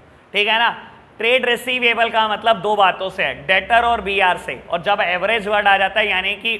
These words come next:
opening plus closing upon two। मैंने रेशो अभी तक समझाई क्या? मैंने तो इसका मतलब समझाया, रेशो तो नहीं समझाई। अब आएगी ना रेशो समझ। चलो जी,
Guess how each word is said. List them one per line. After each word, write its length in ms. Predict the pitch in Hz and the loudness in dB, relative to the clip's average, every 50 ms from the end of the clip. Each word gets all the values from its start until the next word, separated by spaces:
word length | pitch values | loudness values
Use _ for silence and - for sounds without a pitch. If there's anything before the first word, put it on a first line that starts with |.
| - - 190 | -8 -8 -8
opening 440 | 196 196 196 202 220 226 226 - | -8 -8 -8 -8 -8 -8 -8 -8
plus 300 | 190 196 190 180 185 - | -6 -4 -4 -4 -6 -8
closing 500 | 180 180 175 175 139 190 202 202 190 175 - 156 | -10 -10 -10 -10 -8 -10 -10 -10 -10 -8 -6 -6
upon 420 | 160 - 170 165 160 156 160 - | -6 -4 -2 -4 -4 -4 -6 -12
two। 140 | - 139 - - - - - - - - - - - - - - - - - - - - - - | -14 -16 -16 -16 -20 -20 -20 -20 -20 -20 -20 -20 -20 -20 -20 -20 -20 -20 -20 -20 -20 -20 -10 -4
मैंने 240 | 175 180 196 220 233 220 | 0 2 2 2 2 2
रेशो 280 | 214 208 202 208 226 | 2 0 0 0 -2
अभी 160 | 220 202 214 214 | -2 0 -2 -2
तक 160 | 214 233 208 | -4 -6 -6
समझाई 420 | - 240 214 208 190 202 202 220 220 | -6 -8 -6 -2 2 2 2 2 2
क्या? 160 | - 196 175 165 - - - - - - - | 2 2 0 0 -2 -10 -20 -20 -20 -12 -6
मैंने 180 | 165 170 180 190 | -4 -2 -2 -2
तो 100 | 180 220 | -4 -6
इसका 260 | 214 214 - 220 220 208 | -8 -6 -6 -4 -4 -4
मतलब 300 | 208 202 208 208 202 196 | -4 -2 0 0 0 0
समझाया, 440 | - 208 190 175 175 160 151 147 143 - - - - - - - | -2 -6 -2 2 4 4 4 4 2 0 -6 -14 -20 -16 -6 -2
रेशो 300 | 180 196 196 202 247 240 | -2 -2 0 0 -4 -4
तो 140 | 202 233 | -2 -2
नहीं 140 | 226 233 233 | -4 -4 -4
समझाई। 440 | - 226 208 202 185 190 202 220 226 233 - - - - - - - - _ _ _ _ _ | -4 -4 -4 0 2 2 2 2 0 -4 -14 -18 -20 -20 -20 -20 -20 -20 _ _ _ _ _
अब 180 | - 160 170 170 | 0 2 4 4
आएगी 240 | 165 160 175 190 214 | 4 4 2 0 -2
ना 120 | 226 220 202 | -2 -2 -2
रेशो 300 | 196 180 - - 175 160 | -2 -4 -6 -6 -8 -8
समझ। 220 | - 151 127 123 - - - - | -8 -10 -14 -16 -18 -14 -6 -2
चलो 200 | 214 196 185 165 | -2 0 0 -2
जी, 80 | 135 | -4